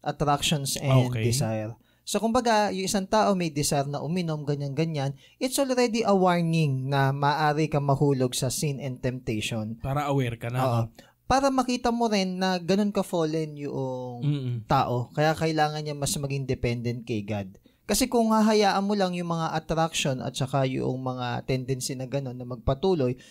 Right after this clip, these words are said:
Speaker 1: ibig sabihin, nineneglect mo talaga yung battle against sa kasalanan.
Speaker 2: Okay.
Speaker 1: Ngayon, kapag, parang, ang problema kasi, sinisingle out natin yung L G B T Q I A, ano. When in fact, same, same principle din naman sa pagnanakaw,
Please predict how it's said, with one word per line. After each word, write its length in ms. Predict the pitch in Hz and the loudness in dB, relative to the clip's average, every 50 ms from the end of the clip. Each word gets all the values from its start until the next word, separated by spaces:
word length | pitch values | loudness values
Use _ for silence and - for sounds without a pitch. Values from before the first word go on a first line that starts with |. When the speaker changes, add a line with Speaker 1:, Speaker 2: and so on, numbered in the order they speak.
| - - _ - | -20 -20 _ -8
Speaker 1:
ibig 200 | 302 349 349 320 | -4 0 0 2
sabihin, 280 | - 320 240 233 214 220 | 2 2 4 4 4 4
nineneglect 600 | 247 262 269 262 262 262 233 214 233 233 233 233 | 2 2 0 0 0 0 -2 0 0 0 0 0
mo 120 | 226 226 226 | 0 -2 0
talaga 460 | 226 226 226 220 220 208 175 165 156 | 2 2 2 4 2 4 4 4 4
yung 320 | 165 175 202 202 220 214 175 | 4 4 4 4 4 4 4
battle 360 | 143 147 143 139 143 165 156 | 6 4 4 4 2 0 0
against 400 | 139 139 123 131 131 131 - - | 0 -2 -2 -2 -2 -2 -4 -6
sa 40 | 117 | -4
kasalanan. 580 | - 123 - - 135 120 104 95 90 98 101 - 131 | -4 -4 -2 -2 -2 -2 -2 -4 -4 -6 -6 -4 -4
Speaker 2:
Okay. 340 | 131 - - 113 110 117 117 - _ - - _ _ | -4 -4 -4 -6 -6 -8 -10 -14 _ -20 -20 _ _
Speaker 1:
Ngayon, 240 | - 330 339 320 - | 0 0 0 2 2
kapag, 320 | 285 277 - 285 277 226 208 208 - _ _ _ _ _ _ _ _ _ - | 0 0 2 2 0 0 -2 -12 -14 _ _ _ _ _ _ _ _ _ -6
parang, 380 | - - 247 262 277 247 233 - - _ _ _ _ _ _ _ _ _ _ _ _ - - | 0 2 2 2 2 0 -2 -6 -14 _ _ _ _ _ _ _ _ _ _ _ _ -10 -4
ang 120 | - 196 202 | 0 0 2
problema 400 | - 240 208 190 214 208 196 190 | 2 2 4 4 2 2 2 2
kasi, 440 | 170 196 - 170 147 135 139 139 - _ _ - | 2 2 4 4 4 4 4 0 -4 _ _ -8
sinisingle 600 | - - 196 202 196 - 208 202 190 196 196 180 | -4 0 2 2 4 4 2 2 2 2 2 2
out 220 | 160 175 175 170 | 2 0 0 0
natin 360 | 180 165 160 160 - 165 160 151 | 0 -2 -2 -2 -2 -4 -4 -4
yung 340 | 151 151 147 147 147 147 147 | -6 -8 -8 -8 -8 -10 -6
L 200 | 139 143 147 147 | -4 -2 -2 -2
G 160 | 135 135 147 | 0 -2 -2
B 200 | 135 123 139 139 | 0 0 0 0
T 160 | 139 139 135 131 | 0 -2 -2 -2
Q 260 | - - 127 123 87 | -2 0 0 0 2
I 180 | 78 110 110 107 | 2 0 0 0
A, 320 | - - 147 147 143 135 | 2 4 6 6 6 6
ano. 320 | 135 135 131 117 123 117 - _ _ _ _ _ _ _ _ _ _ | 6 6 4 4 2 0 -6 _ _ _ _ _ _ _ _ _ _
When 200 | - 190 247 269 | -4 -2 -2 -2
in 160 | 254 285 285 | -2 -4 -4
fact, 280 | 262 - 247 208 202 - | -2 0 2 2 2 0
same, 440 | - - 240 247 247 247 240 220 - - - - | 0 0 2 0 0 -2 -6 -10 -12 -14 -14 -8
same 320 | - - - 220 220 220 | -4 0 2 2 2 2
principle 480 | 208 208 214 208 202 - 208 - 190 185 | 2 2 2 2 2 0 0 0 -2 0
din 160 | 175 175 165 | 0 -2 -2
naman 320 | 175 175 170 156 127 113 | -2 -4 -4 -4 -4 -6
sa 200 | 113 - - 110 107 | -6 -6 -6 -6 -6
pagnanakaw, 840 | - - 107 101 107 104 117 143 160 165 160 170 160 156 147 151 160 | -6 -8 -8 -6 -6 -4 -2 -2 -2 -2 -2 -2 -4 -2 -2 -4 -6